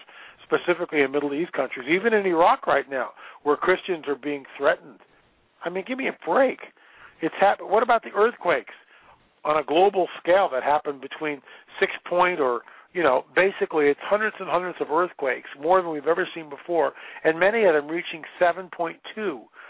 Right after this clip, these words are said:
or higher on the Richter scale. Then we see the volcanoes, the Eyjafjallajökull volcano in Iceland,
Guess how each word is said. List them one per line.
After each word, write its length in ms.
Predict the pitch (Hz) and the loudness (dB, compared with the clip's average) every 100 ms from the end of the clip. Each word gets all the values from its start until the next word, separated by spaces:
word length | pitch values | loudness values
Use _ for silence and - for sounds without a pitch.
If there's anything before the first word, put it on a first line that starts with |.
| - | -2
or 140 | 165 160 | 2 2
higher 380 | - 202 185 | 4 4 4
on 80 | 147 | 2
the 60 | 147 | 0
Richter 360 | 175 - 226 - | -4 -4 -8 -12
scale. 340 | - 135 110 - - - _ _ _ _ - | -6 -4 -4 -10 -20 -20 _ _ _ _ 0
Then 120 | 196 | 0
we 100 | 226 - | 0 -6
see 80 | 208 | -2
the 120 | 190 | 0
volcanoes, 600 | 190 196 - 226 208 120 | 0 0 -2 -6 -6 -4
the 100 | 139 | 2
Eyjafjallajökull 800 | 147 160 165 165 156 175 175 151 | 4 4 2 0 2 -2 -4 -8
volcano 460 | 165 - 185 180 | -8 -6 -6 -4
in 240 | 170 190 202 | -2 -2 -2
Iceland, 240 | 165 135 | -4 -6